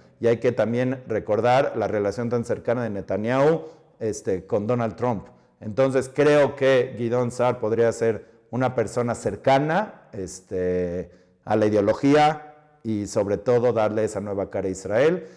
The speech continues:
Este, no lo sé, este, si yo votaría. Es muy fácil para mí contestar cuando no estoy enfrente de, agarrando mi papelito para votar. Tal vez algún día lo haga, pero, este, la realidad es que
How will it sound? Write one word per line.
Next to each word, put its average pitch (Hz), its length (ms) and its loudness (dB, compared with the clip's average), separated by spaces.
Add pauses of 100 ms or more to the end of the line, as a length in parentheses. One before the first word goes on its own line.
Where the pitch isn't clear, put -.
(240)
Este, 110 400 -4
no 143 180 2
lo 139 140 6
sé, 143 400 2 (220)
este, 92 280 -6
si 101 180 -6
yo 117 240 4
votaría. 117 840 0
Es 127 140 -2
muy 135 180 0
fácil 123 300 0
para 110 180 2
mí 113 140 -4
contestar 113 500 -4
cuando 104 220 -6
no 107 80 -6
estoy 107 240 -2
enfrente 101 500 -4
de, 87 380 -2 (560)
agarrando 110 420 0
mi 107 140 0
papelito 98 520 -2
para 98 180 -2
votar. 117 720 -6
Tal 101 140 -6
vez 95 140 -6
algún 98 300 -4
día 95 100 0
lo 92 160 0
haga, 147 360 0 (340)
pero, 92 460 0
este, 90 960 -4 (200)
la 101 160 2
realidad 113 420 4
es 131 200 2
que 107 640 -2